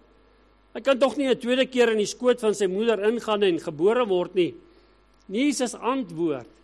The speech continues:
"Voorwaar, voorwaar, ek sê vir jou, as iemand nie gebore word uit water en gees nie, kan hy in die koninkryk van God nie ingaan nie.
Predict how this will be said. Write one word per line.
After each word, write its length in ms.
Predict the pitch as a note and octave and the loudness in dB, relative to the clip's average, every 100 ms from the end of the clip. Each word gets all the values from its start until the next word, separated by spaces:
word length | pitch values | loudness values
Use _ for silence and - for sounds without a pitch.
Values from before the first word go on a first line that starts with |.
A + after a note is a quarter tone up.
| _ _ _ _ | _ _ _ _
"Voorwaar, 640 | A#3+ A#3 G3+ A#3 C#4+ C#4+ | 2 2 4 2 2 0
voorwaar, 480 | - G#3+ F#3 A#3 A#3+ | -2 -2 2 2 2
ek 100 | - | -2
sê 320 | - C4 C#4 | -2 -2 -2
vir 120 | B3+ | -2
jou, 80 | G#3+ | -2
as 120 | G#3 | -2
iemand 220 | A#3 C4 | -4 -4
nie 80 | C4+ | -4
gebore 460 | C4 G#3+ F#3+ B3 B3+ | -4 -4 0 0 2
word 280 | A#3 A#3 - | 0 -2 -2
uit 300 | G3+ C#3 B2+ | -4 -4 -2
water 680 | D#3 G#3 C4+ C4+ G#3+ A#3+ - - _ _ _ _ _ _ | 2 2 2 0 -2 -2 -10 -20 _ _ _ _ _ _
en 320 | G3 A3+ A3+ | 4 6 2
gees 600 | - - A#3+ C4+ C#4 - | -4 -6 -2 2 0 0
nie, 260 | G3 G3 F#3+ - _ _ _ | 0 0 0 -10 _ _ _
kan 160 | G#3 A3 | 2 6
hy 100 | G#3+ | 6
in 60 | |
die 120 | G#3+ | 4
koninkryk 460 | G#3+ A#3 A3+ A3 G#3 | 2 2 2 0 -2
van 140 | A3 | -4
God 280 | G3 G3+ F#3+ | -6 -6 -4
nie 120 | F#3 | -4
ingaan 400 | G3 G3+ - A3 | -4 -6 -6 -6
nie. 180 | F3 B2 | -4 -8